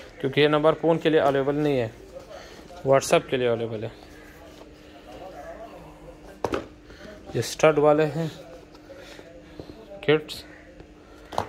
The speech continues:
ये देखिए, इसमें ये तो एक ये जोड़ा हो गया, एक ये हो गया, इस तरह तो बहुत है। ये है, ये देखें,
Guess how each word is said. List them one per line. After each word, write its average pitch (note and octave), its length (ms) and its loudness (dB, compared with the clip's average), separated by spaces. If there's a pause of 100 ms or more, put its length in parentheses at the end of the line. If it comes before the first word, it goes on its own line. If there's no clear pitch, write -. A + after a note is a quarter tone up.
(1900)
ये B2 220 2
देखिए, - 1300 -12
इसमें A#2+ 300 -4
ये B2 160 0
तो C3 260 -2
एक B2+ 220 -2
ये C3 180 2
जोड़ा C#3 220 4
हो C#3+ 120 4
गया, D3 240 -4 (1160)
एक C3 280 0
ये C3+ 220 6
हो C#3+ 200 4
गया, C#3+ 280 2 (1400)
इस C#3+ 180 -2
तरह D#3 180 4
तो D#3+ 140 0
बहुत D#3 360 2
है। A#2 140 -4 (320)
ये C#3+ 280 4
है, C#3 160 -2 (1700)
ये B2+ 160 2
देखें, C3 400 -4